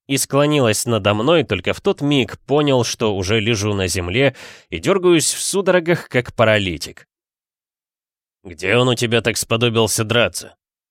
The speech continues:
спросил ошеломленный муж Алены Кариночку, в лечебных целях теребящую мои до этого момента уцелевшие ушки. «Это его Алекс с Приором научили», — гордо ответила моя супруга,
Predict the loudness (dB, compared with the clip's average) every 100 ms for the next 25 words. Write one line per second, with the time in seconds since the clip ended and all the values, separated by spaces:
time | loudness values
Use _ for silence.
0 | _ _ _ _ -14 -4 -2 -2 0 0
1 | 0 2 2 0 0 0 0 0 0 0
2 | 0 0 -2 0 0 0 -2 -2 -4 -4
3 | -4 -2 -2 0 -2 -2 -2 -2 -2 -2
4 | 0 0 -2 -2 -2 0 0 0 0 0
5 | 2 0 0 0 0 -2 -2 -4 -2 -2
6 | -2 -2 -2 -2 -4 -8 -10 -12 -20 _
7 | _ _ _ _ _ _ _ _ _ _
8 | _ _ _ _ _ _ _ _ -4 -2
9 | -2 0 0 0 0 0 0 -2 -2 -2
10 | 0 4 4 4 2 0 0 -2 -2 -8
11 | _ _ _ _ _ _ _ _ _ -8
12 | -2 -2 2 0 0 -2 2 2 2 2
13 | 0 -2 -4 -4 -6 -16